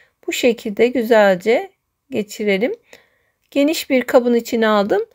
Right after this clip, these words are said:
Beş altı adet de kuru incir kullanıyorum. Bu da tamamen size kalmış.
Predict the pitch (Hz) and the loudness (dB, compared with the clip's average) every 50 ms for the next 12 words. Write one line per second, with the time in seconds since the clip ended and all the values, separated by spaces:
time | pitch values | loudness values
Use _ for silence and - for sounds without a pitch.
0 | _ _ _ - 277 302 311 - - - - 277 285 302 294 294 - - - 240 | _ _ _ 0 0 2 0 0 -4 -2 0 2 2 2 2 0 0 0 0 2
1 | 214 240 226 247 240 _ _ - 240 285 415 - _ _ _ _ _ _ _ _ | 4 4 4 2 2 _ _ 0 0 0 -2 -6 _ _ _ _ _ _ _ _
2 | _ _ - - 302 269 262 247 233 226 220 226 226 - - - 247 247 254 269 | _ _ -6 -4 0 2 2 2 2 2 2 0 0 0 -2 -2 0 0 2 2
3 | 254 262 269 254 254 247 269 294 - - - _ _ _ _ - - 262 269 269 | 2 2 2 2 2 2 0 -2 -6 -12 -20 _ _ _ _ -4 2 2 2 2
4 | 269 - 277 269 262 262 254 254 254 254 262 262 - - 233 208 208 240 240 247 | 2 0 -2 -2 0 0 0 0 0 -2 -2 -4 -6 -8 -2 2 4 4 4 2
5 | - - 220 214 202 214 202 - | -2 -4 -4 -2 -2 -4 -6 -8